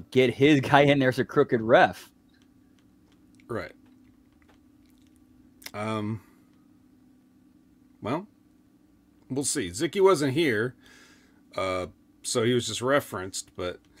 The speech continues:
Speaker 2: you know, we, I guess we'll see, uh,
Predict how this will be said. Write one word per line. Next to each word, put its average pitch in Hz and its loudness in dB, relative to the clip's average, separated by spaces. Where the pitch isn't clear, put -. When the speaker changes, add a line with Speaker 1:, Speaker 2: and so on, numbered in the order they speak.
Speaker 2:
you 98 -12
know, 95 -10
we, 104 -12
I 101 -10
guess 117 -4
we'll 127 -6
see, 120 -6
uh, 92 -8